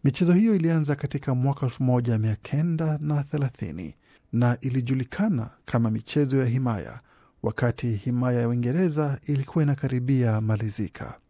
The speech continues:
Na sasa, mjini Gold Coast, timu sabini na moja zinazowakilisha mali hamsini na tatu za zamani na za sasa za Uingereza zitawania medali mia mbili sabini na tano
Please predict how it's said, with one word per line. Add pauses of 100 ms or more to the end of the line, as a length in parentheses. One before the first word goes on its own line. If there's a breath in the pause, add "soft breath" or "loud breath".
(280)
Na
sasa, (460 soft breath)
mjini
Gold
Coast,
timu
sabini
na
moja
zinazowakilisha
mali
hamsini
na
tatu
za
zamani
na
za
sasa
za
Uingereza (600 soft breath)
zitawania
medali
mia
mbili
sabini
na
tano